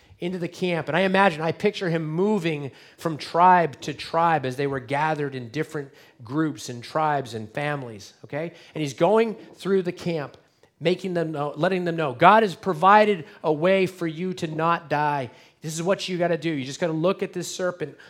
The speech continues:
on the pole." This, it's a, it's a wild, wild story, right?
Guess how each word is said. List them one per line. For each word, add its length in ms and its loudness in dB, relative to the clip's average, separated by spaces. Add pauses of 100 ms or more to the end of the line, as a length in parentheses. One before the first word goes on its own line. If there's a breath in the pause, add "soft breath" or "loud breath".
(160 loud breath)
on 220 -2
the 80 -8
pole." 480 -10 (100)
This, 140 -2
it's 220 -4
a, 100 -6
it's 140 -8
a 60 0
wild, 720 -2 (480 soft breath)
wild 680 -2 (260)
story, 580 -10 (140)
right? 300 -4